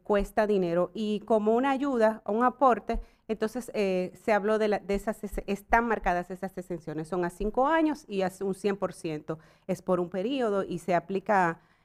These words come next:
eh, a través de la Dirección de Impuestos Internos, que generará su, evi-, eventualmente la norma correspondiente.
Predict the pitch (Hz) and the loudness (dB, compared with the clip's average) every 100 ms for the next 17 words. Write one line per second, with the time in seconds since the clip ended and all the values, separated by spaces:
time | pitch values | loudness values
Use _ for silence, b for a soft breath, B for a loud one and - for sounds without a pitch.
0 | _ 185 185 175 160 - - 185 165 - | _ -2 0 0 0 0 0 -2 -4 0
1 | 202 190 175 165 170 185 190 196 208 202 | 4 6 4 2 0 -2 -2 0 0 2
2 | 190 175 175 196 208 220 214 202 214 185 | 4 2 0 -4 -2 -2 0 -2 -2 -2
3 | 175 185 185 180 170 170 170 - 196 175 | -2 -2 -2 -2 0 0 -2 -2 -2 0
4 | 160 165 175 175 175 180 170 170 170 170 | -2 -4 -4 -4 -4 -4 -4 -2 -2 0
5 | 175 175 165 160 143 156 165 180 175 175 | -2 0 -2 -2 -2 0 -2 -4 -6 -8
6 | 160 156 147 143 - | -8 -8 -6 -8 -12